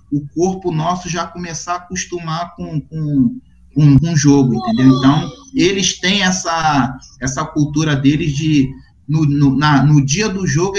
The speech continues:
a gente acordar cedo pra poder fazer esse, esse aquecimento aí na Ásia. Já quando eu cheguei no, no, no Bahrein, já não tinha. No Bahrein, a gente só treinava um período só. Era só o horário da noite.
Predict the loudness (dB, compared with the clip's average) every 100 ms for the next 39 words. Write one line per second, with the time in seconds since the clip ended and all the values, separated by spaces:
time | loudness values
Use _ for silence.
0 | -6 -2 0 -2 -8 -6 -4 -4 -4 -6
1 | -8 -8 -10 -8 -8 -8 -6 -6 -4 -6
2 | -6 -10 -10 -8 -6 -4 -6 -8 -6 -6
3 | 0 0 0 -4 -4 -2 -2 -4 -6 -14
4 | _ -20 -20 -2 0 0 2 0 2 0
5 | 0 0 0 0 0 2 4 6 6 6
6 | 2 0 0 0 0 0 -2 -2 -2 0
7 | 0 -2 -16 _ -20 -8 -4 0 2 4
8 | 4 0 -4 -8 -12 -6 -2 2 2 2
9 | -2 -4 -2 0 2 0 0 -2 -6 -10
10 | -6 -4 -6 _ _ _ _ _ -14 -12
11 | -2 0 2 2 0 0 0 0 -2 -8
12 | -16